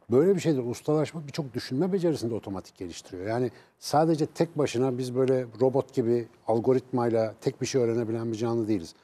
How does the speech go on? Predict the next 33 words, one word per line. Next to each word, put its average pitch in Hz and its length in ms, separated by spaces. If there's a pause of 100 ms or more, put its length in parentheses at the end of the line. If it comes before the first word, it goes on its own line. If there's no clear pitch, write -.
(360)
O 127 40
nedenle 170 440 (340)
dediği 131 180
gibi 160 100
mesela 101 200
sosyal 156 600
birliktelik 151 460
gibi 120 160
kompleks 120 640
bir - 60
şeyde 113 440 (460)
zengin 113 440
bir 131 60
ortamda 110 480
bulunmak, 98 460
orada 127 240
fazla 101 300
interaksiyon 92 500
yapmak 156 180 (100)
bir 120 200
sürü 147 280
başarıyı 117 400
da 107 120
beraberinde 107 500
getiriyor. 123 400 (400)
Ondan 185 260
sonra 117 200
akademik 160 400
başarı, 123 460
I - 20
Q 120 180
falan 135 280
zaten 123 480